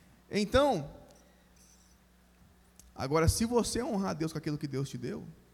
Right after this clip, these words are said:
Deus vai multiplicar isso na sua vida. E Deus, o prazer dele é multiplicar as coisas, sabia?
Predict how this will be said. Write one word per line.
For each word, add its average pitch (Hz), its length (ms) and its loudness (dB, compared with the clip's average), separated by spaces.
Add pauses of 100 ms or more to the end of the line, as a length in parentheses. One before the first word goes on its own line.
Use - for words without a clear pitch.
(540)
Deus 131 120 -6
vai 139 80 0
multiplicar 156 640 -6
isso - 120 -10
na 139 60 -6
sua 120 240 -8
vida. 135 340 -10 (1300)
E - 80 -8
Deus, 196 460 2
o 170 100 -2
prazer 208 540 4
dele 220 160 0
é 220 40 -4
multiplicar 220 600 -4
as 196 100 -6
coisas, 131 280 -2
sabia? 135 360 -2